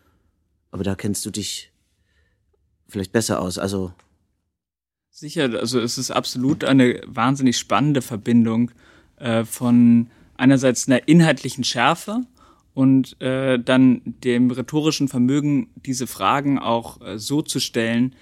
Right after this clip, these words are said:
Speaker 2: dass man ihnen sowohl folgen kann und sie dabei auch noch, äh, als in-, ästhetisch ansprechend empfindet. Und das ist, äh,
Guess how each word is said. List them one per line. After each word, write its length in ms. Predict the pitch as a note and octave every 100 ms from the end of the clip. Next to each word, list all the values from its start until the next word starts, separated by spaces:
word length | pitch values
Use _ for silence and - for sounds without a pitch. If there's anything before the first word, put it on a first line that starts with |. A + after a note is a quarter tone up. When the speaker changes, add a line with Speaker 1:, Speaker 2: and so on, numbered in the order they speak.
| _ _ _
Speaker 2:
dass 200 | B2+ -
man 280 | B2 B2 - _ _ _
ihnen 420 | - C3 B2+ A#2+ -
sowohl 380 | B2+ A#2+ A#2 A#2
folgen 380 | - B2+ C3+ D#3+
kann 280 | D3 C#3+ C3+
und 180 | B2 A#2+
sie 200 | B2+ A#2
dabei 320 | A2+ B2 -
auch 180 | A#2 A#2+
noch, 300 | A#2+ A#2 - - _ _ -
äh, 60 | A#2+
als 320 | A#2 - -
in-, 140 | A#3+ - -
ästhetisch 460 | A#2 - C3 -
ansprechend 520 | - A#2+ - A2+ A2 F2+
empfindet. 480 | F#2 - G2 G2
Und 240 | - G2+ A2+
das 220 | A2 -
ist, 340 | G2 - -
äh, 320 | - G#2+ A2